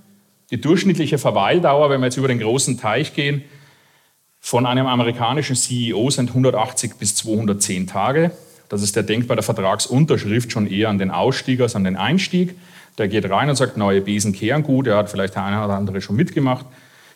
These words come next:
geht einmal hin, bricht gute Strukturen auf. Das führt zu einer gewissen Unverantwortlichkeit in dem Unternehmen. Aus dem heraus entsteht eine Misstrauenskultur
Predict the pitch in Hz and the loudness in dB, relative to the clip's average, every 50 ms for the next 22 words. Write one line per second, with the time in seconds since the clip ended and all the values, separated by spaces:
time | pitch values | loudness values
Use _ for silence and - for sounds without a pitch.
0 | _ - 113 107 104 104 95 110 131 139 120 117 123 123 - - - - - - | _ -4 -2 0 2 2 2 2 2 2 2 0 0 -2 -2 -6 -12 -14 -18 -20
1 | - _ _ _ _ _ _ _ _ _ _ _ _ _ - 147 156 151 143 127 | -20 _ _ _ _ _ _ _ _ _ _ _ _ _ 0 2 2 2 2 0
2 | - - 117 110 - - - 110 110 101 98 90 92 117 165 185 - - - - | -2 -2 -4 -6 -6 -6 -2 -2 0 0 0 0 2 2 2 0 0 -6 -10 -18
3 | - _ _ _ _ - - _ _ - - - - - 147 175 214 202 - 165 | -20 _ _ _ _ -20 -20 _ _ -4 -4 -2 0 2 4 4 4 4 2 0
4 | 147 139 - - 127 139 - - 147 143 - 151 180 208 202 - - - - 98 | 0 0 0 0 0 0 0 -2 -2 0 2 4 4 4 4 2 0 -2 0 -2
5 | 98 101 101 113 104 95 92 - 92 90 - - - 95 98 139 156 - - _ | -2 -2 0 0 0 0 0 -4 -8 -12 -12 -8 -4 -4 -2 -4 -4 -8 -14 _
6 | _ _ _ _ _ _ _ _ _ _ _ _ _ _ _ _ _ _ _ _ | _ _ _ _ _ _ _ _ _ _ _ _ _ _ _ _ _ _ _ _
7 | _ _ _ _ _ _ _ _ _ _ _ _ _ _ _ _ _ _ _ _ | _ _ _ _ _ _ _ _ _ _ _ _ _ _ _ _ _ _ _ _
8 | _ _ _ _ _ - 123 135 143 131 123 110 107 104 110 92 92 104 123 165 | _ _ _ _ _ 0 0 2 2 2 0 0 -2 -2 -2 -2 -2 0 0 -2
9 | 196 214 - - - - _ _ _ _ _ _ _ _ _ _ _ _ _ _ | -2 -2 -6 -10 -16 -20 _ _ _ _ _ _ _ _ _ _ _ _ _ _
10 | _ _ _ _ - - - - 110 127 139 135 117 110 110 131 123 131 123 - | _ _ _ _ -10 -8 -4 -2 0 2 2 4 4 4 2 2 2 0 -2 -2
11 | - 123 117 117 107 104 101 101 - - - 147 147 147 151 147 - - - 135 | -2 -2 -2 0 2 4 4 4 4 2 0 0 0 0 0 -2 -2 -2 -4 -4
12 | 131 - - 120 120 123 123 123 | -4 -4 -4 0 2 2 2 0